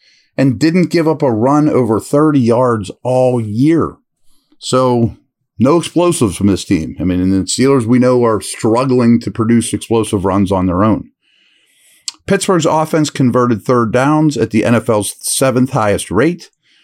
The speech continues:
They converted fourth downs at the third best rate. That kept getting better all year. Uh, without, how about this? Without Bosa in the lineup, and,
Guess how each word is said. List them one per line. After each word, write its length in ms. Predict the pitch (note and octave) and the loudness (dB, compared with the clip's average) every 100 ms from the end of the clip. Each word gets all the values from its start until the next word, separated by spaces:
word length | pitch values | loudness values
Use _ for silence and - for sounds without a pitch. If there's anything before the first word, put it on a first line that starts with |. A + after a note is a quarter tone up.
| _ - | _ -2
They 120 | A2+ | 0
converted 720 | A#2+ G#2 F#2 A#2 A#2 A2 F2 | 0 0 0 0 2 0 -2
fourth 480 | - - F#3+ C4+ - | -10 -2 2 2 0
downs 440 | G#2+ F#2+ F#2 G2 - | -2 0 0 0 0
at 120 | - | -2
the 80 | A#2 | -4
third 460 | - F#3 G#3+ D#3 | -2 0 2 2
best 280 | F#2 D2 - | 0 -2 -4
rate. 240 | - - _ _ _ | -8 -10 _ _ _
That 160 | A2 C#3 | -4 -2
kept 160 | B2 | -2
getting 180 | G#2+ F#2 | -2 0
better 260 | F#2+ F2 D#2+ | 0 0 -2
all 100 | D#2 | -4
year. 260 | B1+ - _ _ _ _ _ _ _ _ _ _ _ _ _ - | -8 -14 _ _ _ _ _ _ _ _ _ _ _ _ _ -4
Uh, 320 | A#2 A2+ A2 | 0 2 2
without, 580 | A2+ A#2+ - F3 A3 - - | 0 0 0 0 0 -4 -2
how 80 | |
about 140 | D3+ B2+ | -2 0
this? 220 | B2 - | 0 0
Without 380 | G2+ A#2+ F#3 - | -2 0 -2 0
Bosa 420 | E3 D3+ C3+ C3+ | 0 2 0 2
in 120 | B2+ | 2
the 60 | A#2+ | 2
lineup, 520 | G#2+ G2 E2 F2 - | 2 0 -2 -8 -4
and, 420 | G2 G#2 G2 - | 0 2 0 -4